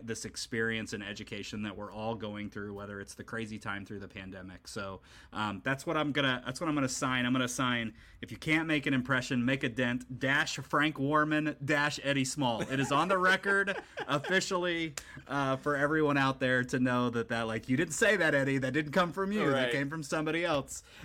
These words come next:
Speaker 1: Um, so we'll get the record straight right off the bat. But it, it has been the most impactful thing, I think, that, that I will remember, um, for a long time, uh, in my career and, and throughout my life. Marcus, we have been on here for an hour. When we started, I said,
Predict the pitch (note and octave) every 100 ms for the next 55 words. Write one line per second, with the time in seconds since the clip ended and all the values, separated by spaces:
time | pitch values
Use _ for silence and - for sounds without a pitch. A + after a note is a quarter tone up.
0 | C#3+ B2+ B2+ B2 A#2 G#2+ B2+ C3+ D3+ D#3
1 | C#3+ C3+ C#3+ B2+ - B2+ A#2 A#2+ A#2+ -
2 | A2+ G#2+ G2 G#2 A#2 B2 B2 B2+ C3 A2+
3 | B2+ B2 A#2+ A#2+ A2+ A2+ A2 A#2+ G#2+ A2+
4 | A2 G2+ A2 G#2 - G#2+ G2+ - G2 G#2
5 | G#2 G#2+ G#2 G2+ - - - A2+ G#2+ G#2
6 | G2+ G2 F#2+ F#2+ F#2+ - G2+ G2+ G2 G2
7 | F#2+ F#2+ - - A2+ G#2 G#2 G2+ - G2+
8 | F#2 F2+ - - F#2+ F2+ F#2+ F#2+ F#2 -
9 | G2 G2 G2+ F#2+ F#2 F#2 G2 F#2 G2 F#2
10 | F2+ F#2 F2 F#2 - - - - _ _
11 | _ _ _ - - - - - C3+ F3
12 | F#3+ F#3 - - D3+ F#3 F3 C3 D3+ D#3+
13 | F#3 F3 F#3 F#3 D#3+ A#2+ B2 A#2+ C#3 D#3
14 | C3+ C3 C3 - D3+ D#3 E3+ C3 C3 B2+